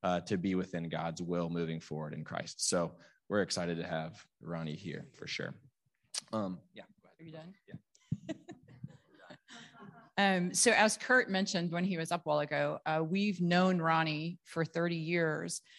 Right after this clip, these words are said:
Speaker 2: and we came from a church background that was, uh, very legalistic, um, that laid, in my opinion,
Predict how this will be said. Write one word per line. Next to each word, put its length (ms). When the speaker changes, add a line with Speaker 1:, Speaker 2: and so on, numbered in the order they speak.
Speaker 2:
and 240
we 220
came 440
from 600
a 140
church 580
background 920
that 280
was, 600
uh, 100
very 320
legalistic, 840
um, 360
that 260
laid, 580
in 180
my 220
opinion, 840